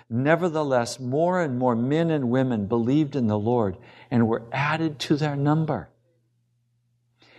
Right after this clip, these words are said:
As a result, people brought the sick into the streets and laid them on beds and mats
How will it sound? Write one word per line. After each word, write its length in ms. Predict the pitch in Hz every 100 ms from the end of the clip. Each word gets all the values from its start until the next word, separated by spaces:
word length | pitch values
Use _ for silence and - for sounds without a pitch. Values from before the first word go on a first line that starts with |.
| -
As 220 | 151 156
a 60 | 165
result, 600 | 151 135 156 160 143 -
people 340 | 180 180 175
brought 340 | 127 123 151 147
the 100 | 127
sick 440 | - - 190 -
into 220 | 139 127
the 140 | 127 113
streets 580 | - - 170 170 131 123
and 180 | 117
laid 220 | 135 160 143
them 140 | 135
on 240 | 135 117
beds 340 | 135 151 139 117
and 180 | 107 113
mats 440 | 143 135 120 -